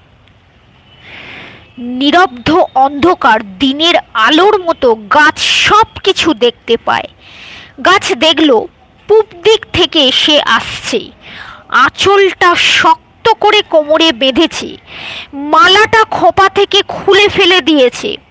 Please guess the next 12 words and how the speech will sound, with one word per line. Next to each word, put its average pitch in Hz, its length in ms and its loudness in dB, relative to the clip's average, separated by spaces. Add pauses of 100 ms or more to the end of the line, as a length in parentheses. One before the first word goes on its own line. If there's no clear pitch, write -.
(400)
যেন 262 420 0
যুদ্ধ 269 720 -2 (100)
করতে 320 580 0
আসছে। 262 760 -2 (600)
এখন 302 460 0
আর 294 220 4
ফুলের 320 600 2
মালা 311 400 2
নয়, 302 340 2 (420)
হাতে 427 420 0
ধারালো 392 460 4
কুঠার। 415 640 2